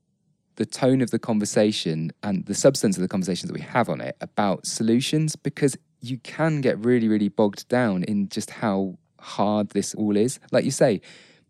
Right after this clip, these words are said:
it's tough going with a book <laughs> like Naomi Klein, as, as realistic and as grounding as it is and, and informative. And I think we need all those things.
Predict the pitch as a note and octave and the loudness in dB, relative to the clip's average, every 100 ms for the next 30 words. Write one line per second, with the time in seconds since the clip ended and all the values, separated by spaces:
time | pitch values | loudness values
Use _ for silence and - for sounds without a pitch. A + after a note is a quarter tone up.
0 | _ - C#3+ - F3+ - - F3 C3 F2+ | _ -4 -4 0 0 4 8 10 8 6
1 | F2+ B2 C3+ E3+ D3+ F3 D3 - C#3+ C#3 | 4 6 8 6 6 4 4 6 6 6
2 | C3 C3 C#3+ C3+ F#2+ F2+ G#2 - A2 G#2 | 6 2 2 4 4 2 0 0 -2 0
3 | A2 D3 D3 B2+ C#3 - F#2 - - G2+ | 4 6 8 6 2 0 -2 -2 -2 0
4 | G2 - A#2+ A#2 C3 A2 G2 G2 A2 G2 | 0 0 2 4 4 2 2 0 0 0
5 | F#2 F2+ - G#2 G2+ A#2 - C3 B2+ - | 0 -2 -2 -4 -2 4 8 8 8 4
6 | E2 F2+ - _ _ A2 G#2+ - C#3+ A2+ | 0 -2 -8 _ _ -2 0 2 4 6
7 | B2+ D3+ A#2 F#2 - - E2+ D#2 D#2 | 6 6 4 2 0 -4 -4 -4 -6